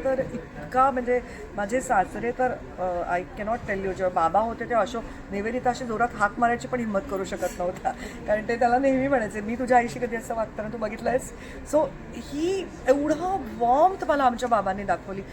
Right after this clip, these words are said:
Unfortunately माझे वडीलही खूप लवकर गेले आणि माझे सासरेही खूप लवकर गेले,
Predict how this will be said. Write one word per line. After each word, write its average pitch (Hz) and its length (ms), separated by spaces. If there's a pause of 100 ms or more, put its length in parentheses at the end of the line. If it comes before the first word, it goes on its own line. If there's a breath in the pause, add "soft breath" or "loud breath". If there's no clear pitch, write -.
(180 loud breath)
Unfortunately 262 600
माझे 247 220
वडीलही 247 440
खूप 269 160
लवकर 220 300
गेले 208 180
आणि 220 80
माझे 220 180
सासरेही 202 460
खूप 214 220
लवकर 170 260
गेले, 170 200